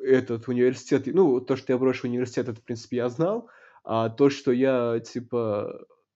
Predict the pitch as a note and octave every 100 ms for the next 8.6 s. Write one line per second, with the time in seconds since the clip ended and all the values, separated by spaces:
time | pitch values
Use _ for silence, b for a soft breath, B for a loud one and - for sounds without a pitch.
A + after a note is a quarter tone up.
0 | _ _ _ - C3+ C#3 C3+ D#3+ E3 C#3+
1 | C#3+ C#3+ - - B2 B2 F#3 F#3 B2 A#2
2 | B2 A#2+ - B2+ A#2 A#2+ A#2 A#2 A#2+ B2
3 | D#3 F#3+ D#3 - B2 A#2+ A#2+ A#2 A#2 A#2
4 | - - A#2+ A2 A#2+ A#2 A2 A#2+ D#3+ -
5 | A#2+ A#2 A#2+ B2 C3 B2 B2 B2 B2 A#2+
6 | B2 C3 E3+ F3 C3 A2+ A#2 - B2 A#2+
7 | A#2+ C3 E3 G#3 D3+ - B2+ - A#2 G#2+
8 | - - - F#2+ A2+ -